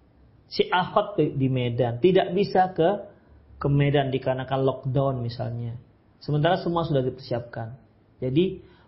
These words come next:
bisa nggak diadakan akad pernikahannya melalui, ya, melalui online dengan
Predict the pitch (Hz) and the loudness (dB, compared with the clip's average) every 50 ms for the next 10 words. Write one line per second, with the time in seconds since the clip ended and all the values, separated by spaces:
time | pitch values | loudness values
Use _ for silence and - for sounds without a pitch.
0 | _ - 151 160 160 - 269 262 254 226 165 131 - - - - - _ _ _ | _ 2 2 2 4 4 0 0 2 2 2 2 2 0 -6 -18 -20 _ _ _
1 | - - 143 135 - 135 139 135 147 147 147 131 120 - - - 190 196 - - | -6 -2 0 2 2 2 2 2 0 0 -2 -6 -6 -6 -6 -4 -4 -4 -4 -8
2 | - - 208 196 - - - - 156 139 143 143 143 139 - - 139 127 131 139 | -4 -4 -4 -4 -4 -10 -4 -4 -2 0 2 0 0 0 0 -2 -2 -2 -2 -4
3 | 139 139 131 131 131 127 120 117 117 120 - - _ _ - 135 143 143 160 180 | -2 -2 -4 -4 -6 -6 -6 -8 -10 -12 -14 -20 _ _ -4 0 2 4 4 4
4 | 185 180 170 165 156 151 143 143 139 135 135 131 127 131 131 127 127 127 123 139 | 4 4 4 4 6 6 6 6 4 2 2 0 0 0 0 0 2 4 6 6
5 | 151 151 120 104 - - - - _ _ _ _ _ _ _ _ _ - 123 131 | 6 6 4 0 -4 -12 -18 -20 _ _ _ _ _ _ _ _ _ -4 -2 -2
6 | 127 - - - - - - - - - - - 147 156 156 151 147 151 147 143 | -2 -2 -6 -14 -20 -20 -20 -20 -20 -10 -2 2 2 4 4 4 6 6 6 6
7 | 143 147 143 143 147 - - - 160 156 151 147 147 147 147 143 135 127 135 135 | 6 4 4 4 2 2 2 0 0 2 2 2 4 4 2 2 0 -2 -4 -2
8 | 139 135 | -2 -2